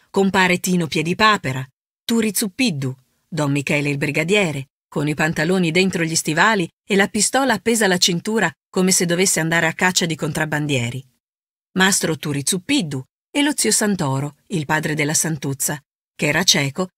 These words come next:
e aspettava con la mano tesa chiedendo l'elemosina. "In una giornata come questa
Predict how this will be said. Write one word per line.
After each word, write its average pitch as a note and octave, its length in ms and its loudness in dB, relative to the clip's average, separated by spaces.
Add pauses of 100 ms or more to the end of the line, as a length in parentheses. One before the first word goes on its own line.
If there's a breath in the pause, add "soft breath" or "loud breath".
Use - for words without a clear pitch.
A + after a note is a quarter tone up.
e - 80 -2
aspettava G#3+ 520 2
con F3+ 180 -2
la E3+ 100 0
mano F#3+ 280 2
tesa D#3+ 360 0
chiedendo C#3+ 440 -2
l'elemosina. C3 800 -2 (1600)
"In A#3+ 180 2
una C4 180 2
giornata G#3 480 2
come D#3+ 220 -2
questa C3+ 500 -2